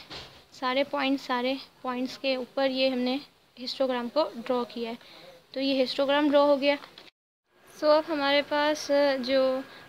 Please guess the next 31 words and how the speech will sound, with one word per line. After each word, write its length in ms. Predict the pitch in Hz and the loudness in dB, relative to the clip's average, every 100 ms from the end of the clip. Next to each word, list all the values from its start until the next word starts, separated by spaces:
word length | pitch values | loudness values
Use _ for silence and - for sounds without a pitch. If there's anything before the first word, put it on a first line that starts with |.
| - | -10
mod 340 | 247 247 277 269 | -2 0 2 2
आया 280 | 254 262 285 | 0 2 0
है 260 | 285 285 285 | 2 0 0
ट्वेंटी 480 | - 262 269 285 | 0 0 0 -2
एट, 320 | 294 269 269 285 | 0 4 4 2
हमने 240 | 269 269 | 0 0
जो 100 | 262 | 0
भी 120 | 262 | 0
mod 340 | 269 254 254 254 | 2 2 0 -2
find 360 | - 277 277 294 | 0 2 2 0
किया 240 | 269 240 233 | -2 -4 -4
था 200 | 262 262 | -4 -4
ट्वेंटी 400 | 269 254 247 269 - | -2 -4 -2 -4 -4
एट, 220 | 247 262 - - - - - - - | -4 -6 -10 -20 -20 -20 -20 -20 -12
अब 120 | - 240 | -8 0
वो 120 | 294 | 2
हम 200 | 294 294 294 | 2 0 0
यहाँ 180 | 277 254 | 0 0
पे 120 | 269 | 0
उसको 240 | 269 - 269 269 269 254 | -4 0 2 2 -2 -4
graphically 640 | 262 254 302 294 269 277 | -2 -2 -4 -2 -2 -2
represent 580 | 277 254 269 247 262 277 | -2 -4 -4 -2 -2 -2
करके 240 | 269 254 254 | -4 -4 -4
बताएंगे 480 | 240 240 254 262 | -4 -6 -4 -2
इस 160 | 269 - 262 | -2 -2 -2
ग्राफ 600 | 262 247 247 233 254 - | -2 -2 -2 -2 -2 -4
पर, 180 | 320 320 | 0 2
इस 220 | 302 269 - | 2 -2 -4
histogram 540 | 254 - 311 269 247 | -4 0 2 2 -2
पर, 240 | 240 254 247 - - - - - 254 | -6 -8 -8 -12 -18 -14 -16 -10 -4
right। 340 | 262 302 | 0 0